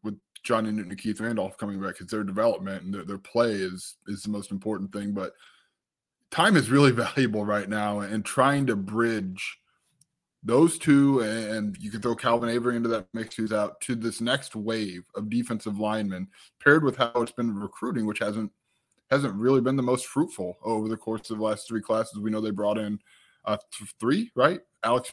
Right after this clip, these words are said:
Bray, Mason Moragan, and, uh,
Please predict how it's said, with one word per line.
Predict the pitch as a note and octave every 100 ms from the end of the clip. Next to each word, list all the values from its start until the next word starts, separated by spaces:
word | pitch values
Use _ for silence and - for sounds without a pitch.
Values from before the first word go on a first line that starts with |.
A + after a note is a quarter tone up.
| -
Bray, | B2 B2+ C3 C3 B2+ - _ _ _ _ _ _ _
Mason | A#2 A#2+ A#2+
Moragan, | A2+ A2+ A2+ A#2 A#2 A#2 A#2 A2 _ _ -
and, | G#2+ G#2+ G#2
uh, | G2 F2+ D#2+